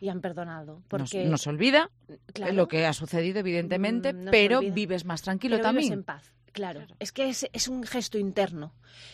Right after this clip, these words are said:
Speaker 1: y, y que te liber-, es, es que en realidad estás esclavizado a una historia que has vivido, ese recuerdo, y te sigue generando dolor una y otra vez. Así que, bueno, perdonar es una liberación. Mm.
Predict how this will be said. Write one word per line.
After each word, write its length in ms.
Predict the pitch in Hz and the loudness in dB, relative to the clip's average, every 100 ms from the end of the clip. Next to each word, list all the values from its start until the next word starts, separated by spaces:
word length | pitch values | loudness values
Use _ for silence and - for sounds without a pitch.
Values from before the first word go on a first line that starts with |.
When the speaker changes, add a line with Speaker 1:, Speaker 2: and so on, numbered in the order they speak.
| - | -8
Speaker 1:
y, 1000 | 240 220 214 208 208 202 202 196 190 180 - - _ _ - - | 0 2 4 4 4 4 6 6 4 0 -8 -20 _ _ -20 -12
y 140 | 196 | -12
que 160 | - 202 | -10 -8
te 120 | 190 | -4
liber-, 260 | 190 185 233 | 0 0 -2
es, 160 | 208 - | -6 -6
es 120 | 208 | -4
que 80 | 208 | -2
en 80 | 196 | 0
realidad 320 | 196 196 220 | 4 4 2
estás 240 | 208 220 | -2 -4
esclavizado 800 | 226 - 214 202 196 240 220 226 | -4 -2 0 0 0 -2 -2 0
a 40 | 202 | 0
una 160 | 202 | 0
historia 600 | 196 - 202 196 202 202 - - | -2 -2 0 2 0 -2 -8 -16
que 100 | - | -8
has 100 | 185 | -6
vivido, 460 | 165 175 254 175 139 - - - - - - - - | -2 -2 0 -2 -8 -14 -20 -20 -20 -20 -20 -20 -14
ese 480 | 190 - 185 170 170 | -10 -4 -2 -2 -2
recuerdo, 580 | 175 170 180 156 143 180 - - | -4 -6 -6 -6 -12 -14 -16 -8
y 200 | 175 165 | -8 -8
te 140 | 170 | -10
sigue 280 | - 196 180 | -4 -2 -2
generando 500 | 208 180 180 180 170 | -2 -2 -2 -2 0
dolor 340 | 175 180 180 - | 0 0 -2 -6
una 200 | 180 180 | -4 -2
y 100 | 160 | -2
otra 180 | 156 139 | -4 -6
vez. 160 | 139 - | -8 -10
Así 200 | - 180 | -8 0
que, 100 | 190 | 0
bueno, 320 | 170 143 139 - - | 0 -4 -8 -16 -4
perdonar 480 | 190 185 196 233 - | 0 2 2 0 0
es 200 | - 208 | -2 0
una 140 | 220 208 | 0 0
liberación. 680 | 175 165 156 - 165 151 156 - - - - - - | 0 -2 -4 -4 -4 -4 -10 -20 -20 -20 -20 -20 -14
Mm. 100 | 170 | -12